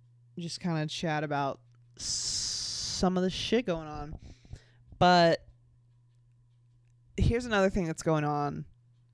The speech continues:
And I know I'm fucking late to the game, but I, so Machine Gun Kelly and Megan Fox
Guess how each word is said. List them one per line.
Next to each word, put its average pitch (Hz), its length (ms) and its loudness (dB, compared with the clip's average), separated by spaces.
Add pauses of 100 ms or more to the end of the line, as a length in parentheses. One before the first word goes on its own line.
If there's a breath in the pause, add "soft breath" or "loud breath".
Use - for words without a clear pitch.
(140)
And 170 160 2
I 175 100 2
know 170 200 4
I'm 165 100 4
fucking 170 280 -2
late 151 180 -4
to - 80 -10
the 147 80 -4
game, 143 360 -6
but 151 340 0 (220)
I, 156 220 2 (140)
so 160 720 2 (540 soft breath)
Machine 220 680 -2
Gun 254 280 0
Kelly 160 760 0 (300)
and 160 500 -2
Megan 165 440 -2
Fox - 880 -4